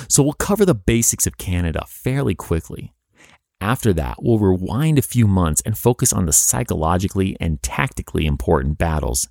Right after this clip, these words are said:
in the Chesapeake. We'll see what Dolly Madison is made of as Washington, D C becomes a British target. Then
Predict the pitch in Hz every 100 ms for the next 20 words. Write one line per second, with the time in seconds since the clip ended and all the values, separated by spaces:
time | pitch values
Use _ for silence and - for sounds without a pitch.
0 | _ - 71 65 80 76 78 - - -
1 | _ _ _ _ - - _ _ _ _
2 | _ - - 107 - 135 123 101 98 101
3 | 90 98 104 92 92 101 - 71 71 76
4 | 82 78 67 67 71 90 90 92 101 95
5 | 87 85 - - 98 92 82 78 87 78
6 | 71 - 92 113 139 - _ _ _ _
7 | _ - 82 101 107 90 60